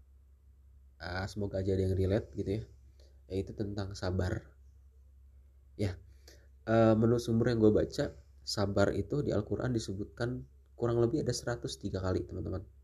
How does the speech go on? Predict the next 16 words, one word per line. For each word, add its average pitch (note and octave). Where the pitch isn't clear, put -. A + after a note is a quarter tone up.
Ya, -
sebanyak G#2+
itu, A2
seratus G2+
tiga G2
kali. G#2
Yaitu G2
menandakan A2
bahwa G#2
sabar G2
itu D#3
penting G#2+
banget A2+
di G2
dalam F#2
Islam, F2+